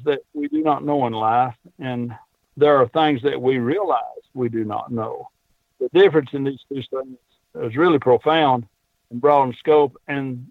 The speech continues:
they really affect all avenues of our life. Over the years, i-, it's become apparent that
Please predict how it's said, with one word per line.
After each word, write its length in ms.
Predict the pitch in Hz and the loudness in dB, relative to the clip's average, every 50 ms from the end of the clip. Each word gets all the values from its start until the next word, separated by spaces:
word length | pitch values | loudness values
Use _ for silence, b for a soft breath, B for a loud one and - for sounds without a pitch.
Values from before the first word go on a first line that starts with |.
| _ _ - | _ _ -8
they 200 | 139 143 143 139 | -4 -2 0 0
really 260 | 139 175 196 190 156 | 2 2 2 2 2
affect 340 | 131 - 156 147 131 - 147 | 0 0 -2 -2 -2 -2 -4
all 240 | 139 135 127 123 135 | -2 0 0 0 -2
avenues 540 | 147 156 151 139 131 127 120 117 117 110 104 | -2 -4 -4 -2 -4 -4 -4 -6 -6 -6 -6
of 100 | 110 110 | -6 -4
our 140 | 107 104 107 | -4 -2 -2
life. 400 | 120 135 139 131 117 110 107 107 _ _ _ _ _ _ _ _ _ _ _ _ _ _ _ - | 0 0 2 2 2 0 -2 -4 _ _ _ _ _ _ _ _ _ _ _ _ _ _ _ 2
Over 240 | 175 190 196 175 165 | 4 4 4 4 2
the 120 | 156 156 170 | 0 0 -2
years, 400 | 190 208 196 175 160 156 151 135 _ _ _ _ _ _ _ _ _ _ _ | 0 0 2 2 2 2 0 -2 _ _ _ _ _ _ _ _ _ _ _
i-, 180 | 208 202 196 - _ | -20 -20 -20 -20 _
it's 220 | 190 180 147 - - | -10 -10 -10 -10 -8
become 320 | - 151 127 165 170 160 | -10 -6 -2 -2 -2 -2
apparent 520 | 143 127 117 151 175 196 190 165 143 139 _ - | -2 -6 -4 -2 -2 0 0 -2 -4 -6 _ -18
that 360 | 147 147 131 131 127 131 - | -18 -8 -6 -4 -4 -4 -6